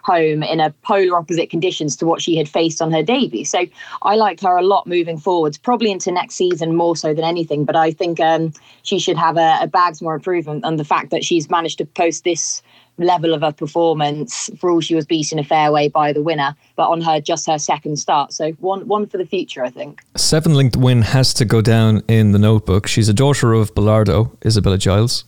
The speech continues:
Speaker 2: who was a, a Lockinge winner and a Dewhurst winner as a juvenile. Now stands at Ballylynch Stud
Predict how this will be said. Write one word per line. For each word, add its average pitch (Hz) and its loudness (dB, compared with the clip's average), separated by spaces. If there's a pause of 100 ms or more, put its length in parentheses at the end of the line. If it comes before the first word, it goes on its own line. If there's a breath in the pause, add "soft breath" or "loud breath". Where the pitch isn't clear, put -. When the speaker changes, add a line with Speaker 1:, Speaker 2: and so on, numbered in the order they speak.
(120)
Speaker 2:
who 120 2
was 98 2
a, - 2
a - 2
Lockinge 107 2
winner 107 4
and 107 4
a 87 0
Dewhurst 113 2
winner 113 4
as 104 2
a 101 2
juvenile. 113 4
Now 117 4
stands 113 2
at 110 0 (480 loud breath)
Ballylynch 123 4
Stud 151 2